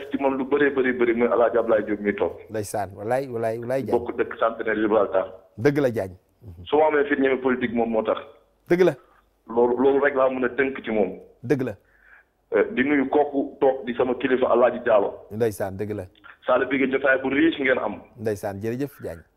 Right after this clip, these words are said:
Speaker 1: Diallo moomu toog day sama mag, ci moom laa topp.
Speaker 2: Ndeysaan, walaay, walaay, Diagne.
Speaker 1: Dama koo xam lool.
Speaker 2: Ndeysaan.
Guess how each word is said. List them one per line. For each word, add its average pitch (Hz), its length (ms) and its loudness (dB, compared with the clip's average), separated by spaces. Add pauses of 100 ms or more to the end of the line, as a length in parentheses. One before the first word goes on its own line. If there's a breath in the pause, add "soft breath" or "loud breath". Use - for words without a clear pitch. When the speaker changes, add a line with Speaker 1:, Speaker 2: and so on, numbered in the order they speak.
(280)
Speaker 1:
Diallo 147 360 2
moomu 151 320 2
toog 135 240 0
day 135 140 2
sama 131 180 2
mag, 131 160 0 (140)
ci 123 80 -8
moom 131 160 2
laa 123 180 4
topp. 110 220 -2 (300)
Speaker 2:
Ndeysaan, 117 480 -2
walaay, 147 300 -2
walaay, 113 260 -4
Diagne. 135 180 -2
Speaker 1:
Dama 147 160 2
koo 151 240 4
xam 143 220 0
lool. 127 840 4 (260)
Speaker 2:
Ndeysaan. 98 460 -8